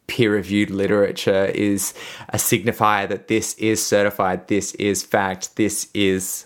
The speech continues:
what it needs to be. And, and I've definitely come up to the challenge of that within sort of barracking for lived experience and, and being able to stand on the shoulders of greats over the course of the years and the decades who have been fighting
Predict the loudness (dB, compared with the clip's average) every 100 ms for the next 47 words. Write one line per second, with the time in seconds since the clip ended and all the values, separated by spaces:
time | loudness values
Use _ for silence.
0 | -12 0 2 2 0 -4 -2 0 0 2
1 | 0 -4 -8 -16 -18 -4 -2 0 -2 -2
2 | 0 0 0 -2 0 -4 0 0 0 -4
3 | -6 -2 -2 2 2 2 -2 0 -2 0
4 | 2 2 0 -2 0 2 2 2 0 -2
5 | -6 -8 0 0 0 -6 -20 -20 _ 2
6 | 2 0 -8 -12 -2 0 0 -4 -8 -2
7 | 0 2 2 -2 -2 -2 -2 -2 -4 0
8 | 2 2 2 0 -2 -2 0 0 -2 0
9 | 0 2 0 -4 -8 -8 0 2 2 -2
10 | -8 -2 -2 -2 -6 -8 _ 0 0 0
11 | -6 -6 -8 -2 2 2 0 -6 -2 0
12 | 0 0 -2 -2 -2 0 0 0 -2 -4
13 | -2 0 0 0 -2 -6